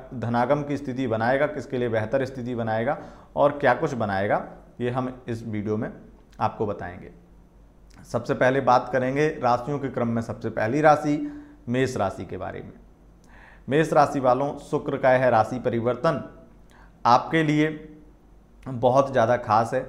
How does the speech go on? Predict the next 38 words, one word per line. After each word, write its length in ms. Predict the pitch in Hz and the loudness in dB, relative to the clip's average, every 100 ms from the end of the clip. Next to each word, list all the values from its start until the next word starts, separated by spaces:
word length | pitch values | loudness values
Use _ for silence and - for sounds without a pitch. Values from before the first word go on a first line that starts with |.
| - - - - | -12 -20 -14 2
आपको 320 | 120 123 143 | 2 4 -4
मकान 480 | 123 117 123 123 131 | 0 -2 2 0 2
का 100 | 127 | -4
सुख 260 | 120 131 127 | -4 -6 -2
देगा, 320 | 117 110 113 - - - | -2 -2 -4 -8 -20 -10
मकान 460 | 113 113 120 127 - | -4 -2 2 0 0
इत्यादि 480 | 135 120 117 113 120 | -8 -4 -2 0 0
बना 260 | 113 110 | 0 0
पाएंगे। 420 | 110 104 104 107 - - - - - - | -2 -4 -4 -8 -10 -18 -20 -20 -16 -4
मकान 420 | 120 123 143 143 | -4 2 2 2
बनाने 340 | 135 123 131 | 0 0 -4
की 100 | 131 135 | -4 -6
प्लानिंग 420 | - 110 120 139 | -2 -2 -2 -2
कर 160 | 131 | 0
रहे 240 | 120 120 127 | 0 -2 -2
हैं 140 | 135 | -6
तो 100 | 131 | -6
निश्चित 480 | 107 117 117 147 139 | -4 -4 -4 -6 -4
रूप 160 | 127 - | -6 -4
से 140 | 135 | -2
आप 160 | 123 - | -2 -2
शुरुआत 400 | 120 120 120 - | -2 2 2 2
कीजिए, 400 | 117 113 123 - - - - | -6 -6 -8 -8 -12 -14 -6
कोई 220 | 131 139 | 0 2
दिक्कत 340 | 143 139 - 123 | 2 0 0 -2
नहीं 180 | 127 127 | -2 -4
है, 60 | |
बल्कि 340 | 135 127 127 131 | -2 -2 -2 -4
आपको 440 | - 123 - 143 | 2 2 2 -2
इतना 300 | 127 139 139 | -2 0 -2
धन 200 | 120 113 123 | -2 -4 -4
मिलेगा। 360 | 123 117 120 | 0 2 2
आप 320 | 117 127 135 - | 2 0 0 0
पैसे 320 | 123 120 147 | 0 2 -2
की 180 | 143 147 | 0 4
वजह 240 | 135 135 | 4 2
से 180 | 135 147 | 0 2
अगर 280 | 135 143 143 | 4 4 2